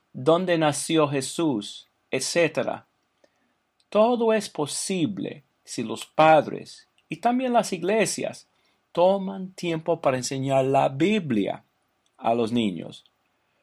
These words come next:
Vamos a dar más sugerencias acerca de la enseñanza de niños el sábado que viene, si Dios quiere.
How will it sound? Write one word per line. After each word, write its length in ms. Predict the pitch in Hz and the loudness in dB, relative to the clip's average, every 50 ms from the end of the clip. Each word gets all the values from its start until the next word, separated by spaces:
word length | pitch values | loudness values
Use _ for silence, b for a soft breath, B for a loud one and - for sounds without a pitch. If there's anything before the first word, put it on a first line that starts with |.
| _ _ _ _ _ _ | _ _ _ _ _ _
Vamos 340 | 160 156 196 247 240 - | 0 0 0 0 0 0
a 60 | 202 165 | 2 4
dar 200 | 160 151 139 139 | 6 4 4 4
más 380 | 139 139 151 175 226 247 - | 2 2 4 4 4 2 0
sugerencias 800 | - - 151 127 131 117 113 120 120 120 - - 160 160 151 - | -4 -8 -4 -4 -2 0 0 0 -2 -2 -4 -6 -6 -6 -4 -4
acerca 340 | 131 117 - - 135 131 135 | -4 -4 -2 -4 -4 -4 -2
de 100 | 123 120 | -2 0
la 120 | 117 120 117 | 0 0 -2
enseñanza 580 | 113 107 - 123 113 113 117 117 113 113 120 | -2 -4 -4 -4 -4 -4 -2 -2 -4 -4 -4
de 120 | 107 104 104 | -2 -2 0
niños 400 | 104 107 107 113 127 135 131 - | 0 0 -2 -2 -4 -6 -6 -6
el 120 | 110 104 | -8 -8
sábado 380 | - - 135 127 120 120 120 117 | -2 2 2 4 4 2 -2 -4
que 160 | - 117 110 | -4 -6 -4
viene, 240 | 101 110 107 110 107 | -2 -2 -2 -2 -4
si 120 | - 120 | -6 -6
Dios 280 | 101 101 110 101 - - | -4 -2 -2 -2 -4 -6
quiere. 480 | - - 117 104 92 82 80 80 - | -4 -2 0 0 0 -2 -6 -10 -14